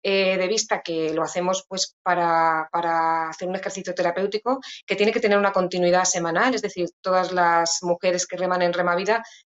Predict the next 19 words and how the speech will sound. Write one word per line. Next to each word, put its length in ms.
tenemos 340
un 80
horario 500
estipulado 520
por 120
el 120
club, 340
sea 220
en 60
fines 260
de 80
semana 520
o 100
sea 200
entre 220
semana, 360
para 180
que 120
cualquiera, 560